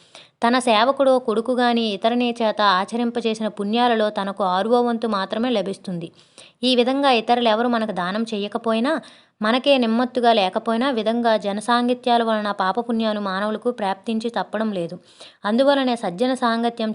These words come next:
చాలా ప్రధానమని గుర్తించాలి. ఇందుకు ఉదాహరణగా ఒక కథ చెబుతాను విను.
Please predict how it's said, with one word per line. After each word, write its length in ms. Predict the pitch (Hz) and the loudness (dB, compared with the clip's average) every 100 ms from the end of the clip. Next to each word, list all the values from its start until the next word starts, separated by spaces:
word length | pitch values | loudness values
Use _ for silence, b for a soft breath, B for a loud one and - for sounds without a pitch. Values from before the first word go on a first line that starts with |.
| 196 | -4
చాలా 340 | 185 220 240 | 0 2 0
ప్రధానమని 600 | 233 208 196 220 226 226 | 0 -2 0 0 0 0
గుర్తించాలి. 680 | 208 - 214 208 196 165 156 _ B B B | -4 -6 -8 -8 -6 -8 -8 _ B B B
ఇందుకు 300 | 233 240 247 | 0 2 2
ఉదాహరణగా 580 | 214 240 247 277 269 254 | 4 4 4 0 2 2
ఒక 280 | 233 214 202 | 2 0 -2
కథ 280 | 202 220 240 | -2 0 0
చెబుతాను 400 | 226 226 220 262 | 0 0 0 0
విను. 300 | 196 180 | -2 -4